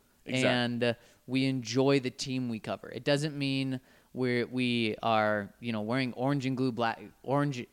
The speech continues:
Speaker 2: and blue glasses, because I don't, I don't think we do that. But the passion is there.
Speaker 1: Can't be a hundred percent sure, but I'm pretty sure I just saw the Cowboys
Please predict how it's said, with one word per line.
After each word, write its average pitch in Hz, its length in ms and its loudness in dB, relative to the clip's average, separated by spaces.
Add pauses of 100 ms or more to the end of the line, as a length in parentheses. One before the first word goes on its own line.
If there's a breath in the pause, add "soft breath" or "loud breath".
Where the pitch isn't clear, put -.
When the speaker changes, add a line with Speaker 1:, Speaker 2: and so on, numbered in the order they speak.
(120)
Speaker 2:
and 120 220 -4
blue 120 240 2
glasses, 113 640 2
because 107 240 -6
I 120 80 2
don't, 123 140 0
I 117 120 -2
don't 131 140 -4
think 139 180 -6
we 139 80 -2
do 175 220 0
that. 104 260 0 (320 soft breath)
But 131 260 8 (200)
the 135 80 -4
passion 139 560 -2
is 90 100 -10
there. - 300 -12 (840)
Speaker 1:
Can't 233 200 6
be 311 80 8
a 165 60 8
hundred 151 240 4
percent 123 280 2
sure, 104 220 2
but 113 160 4
I'm 117 160 6
pretty 262 260 2
sure 349 140 2
I 208 80 4
just 160 200 -6
saw 139 380 6 (420)
the 113 120 -6
Cowboys 160 1200 4